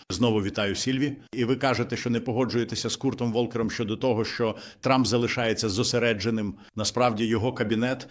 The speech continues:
наповнений некомпетентними олігархами-егоїстами, пише виконавчі укази, які він підписує, нічого про них не знаючи.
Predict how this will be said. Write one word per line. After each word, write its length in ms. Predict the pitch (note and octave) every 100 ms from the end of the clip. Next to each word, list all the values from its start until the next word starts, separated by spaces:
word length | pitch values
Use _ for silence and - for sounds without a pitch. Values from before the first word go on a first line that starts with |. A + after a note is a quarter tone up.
| -
наповнений 640 | G#2 A#2 C3 A#2 A#2 A2+ A2+
некомпетентними 1080 | A2 C3 C3 A#2+ A#2+ - A#2+ A2+ A2+ A2 A2+
олігархами-егоїстами, 1600 | - A2+ A2 A2+ A2+ - A2 A2 G#2+ A2+ G2 A2 C3 - A#2 B2 B2 - -
пише 240 | C#3 C3+ A#2+
виконавчі 540 | A2 A#2 A2+ A2 -
укази, 480 | A2 - A#2+ G2+ G#2
які 300 | G#2 G#2+ A#2
він 140 | G#2+
підписує, 720 | G#2 A2 B2 A#2+ - A2 G#2 - -
нічого 600 | A2+ A#2 A2+ B2+ B2 B2+
про 180 | - G#2+
них 220 | A2 G#2
не 120 | G#2+
знаючи. 500 | F#2+ G2+ F#2 F2+ -